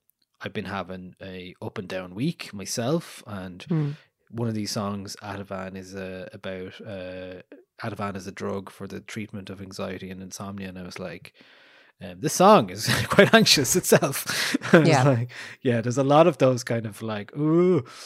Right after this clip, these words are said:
Speaker 1: yeah, it's not very, it, it's not very, you know, a lot of, a lot of, um, Sufjan's music can be quite soothing, uh, even though it's addressing quite big topics and, or, um, you know, uh, difficult topics. Um,
Speaker 2: Mm.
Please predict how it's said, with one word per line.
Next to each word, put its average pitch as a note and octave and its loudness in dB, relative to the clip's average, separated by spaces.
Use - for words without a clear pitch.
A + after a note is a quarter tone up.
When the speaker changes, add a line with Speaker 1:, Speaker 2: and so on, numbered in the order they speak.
Speaker 1:
yeah, A#2 -2
it's A2+ -6
not D3+ 4
very, B2+ 4
it, - -6
it's B2+ -8
not D3 0
very, D3 2
you A#2+ -2
know, B2 2
a - 0
lot B2+ 2
of, C3 -4
a - -6
lot B2 -2
of, B2 -4
um, G#2+ -4
Sufjan's G2 -10
music F#2 -14
can F2+ -14
be F2 -16
quite - -14
soothing, G2 -10
uh, F#2+ -12
even F2+ -16
though F2 -12
it's - -14
addressing F#2 -12
quite F2+ -14
big F2 -16
topics F2 -10
and, F2+ -14
or, F2+ -12
um, F2+ -14
you G2+ -12
know, F2 -18
uh, F#2 -12
difficult - -8
topics. - -8
Um, - -6
Speaker 2:
Mm. D3 0